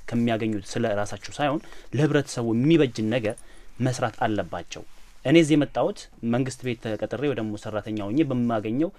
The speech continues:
በፖዚሽን አይደለም የመጣሁት፣ ስልጣን ስላለኝ አይደለም። በህብረተሰቤ ውስጥ ባስ-፣ በሰራሁት ነገር ያቺ ትንሿ ነገር ተስፋ ጥሎ፣ እ፣ ስለጣለችባቸው ነው። እ፣ ነገ ጥሩ ነገር ሊሰራ ይችላል ብሎ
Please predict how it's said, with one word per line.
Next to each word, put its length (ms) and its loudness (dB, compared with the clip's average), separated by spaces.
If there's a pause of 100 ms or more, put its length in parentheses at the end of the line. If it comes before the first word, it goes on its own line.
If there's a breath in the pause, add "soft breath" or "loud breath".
(140)
በፖዚሽን 540 0
አይደለም 260 -8
የመጣሁት፣ 400 -10 (280)
ስልጣን 280 -2
ስላለኝ 360 0
አይደለም። 340 -6 (480 soft breath)
በህብረተሰቤ 520 0
ውስጥ 220 -4
ባስ-፣ 360 0
በሰራሁት 520 -2
ነገር 280 -2 (240 soft breath)
ያቺ 220 2 (100)
ትንሿ 320 2 (120)
ነገር 280 2 (460 soft breath)
ተስፋ 320 -2
ጥሎ፣ 160 0 (120)
እ፣ 120 -4 (340)
ስለጣለችባቸው 840 -2
ነው። 120 -8 (400 soft breath)
እ፣ 240 -4
ነገ 220 4 (440)
ጥሩ 240 -2
ነገር 220 2
ሊሰራ 260 -2
ይችላል 300 -6
ብሎ 180 4